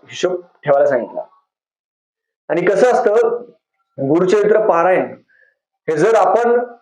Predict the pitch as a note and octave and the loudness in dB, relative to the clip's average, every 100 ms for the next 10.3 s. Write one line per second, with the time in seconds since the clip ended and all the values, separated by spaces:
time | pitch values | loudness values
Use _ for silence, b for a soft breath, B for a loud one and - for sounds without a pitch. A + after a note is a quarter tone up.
0 | _ - D3+ F3 G#3+ A#3 A3 - G#3 D#3+ | _ -6 -2 0 2 2 0 2 2 2
1 | D#3+ D#3 F#3 F#3 E3+ E3 E3 E3+ G#3+ F#3 | 0 2 2 2 2 2 2 2 2 0
2 | - E3+ F3+ D#3 - - A3 F#3+ G#3+ A3 | 0 0 0 0 -2 -2 -2 0 0 -2
3 | - F#3 G#3 F#3 F3+ D3+ - - - E3+ | -2 0 0 2 2 0 0 -10 -10 -2
4 | F#3 F#3+ F#3 F#3 F#3+ F3 D#3+ - - _ | -2 0 0 2 2 0 -2 -4 -6 _
5 | _ _ _ _ _ C#3+ F3+ F3+ F#3+ F3+ | _ _ _ _ _ -4 2 2 4 2
6 | F#3 F#3 G#3 G3+ G#3 G3+ G3+ G3+ F#3+ F#3+ | 2 2 4 2 2 2 4 2 2 2
7 | F#3+ F#3 F3+ F#3+ F#3+ F#3+ F#3+ F#3+ D#3+ E3 | 2 2 2 2 2 2 2 2 2 2
8 | F3 F3+ F3 E3+ F3 F3 F3 E3+ F3+ F3+ | 0 0 -2 0 0 2 2 2 0 2
9 | F3 E3+ E3+ F3+ F#3 F#3 F#3 F3 F3+ E3+ | 2 0 0 0 0 0 0 2 4 4
10 | E3+ F3 | 4 2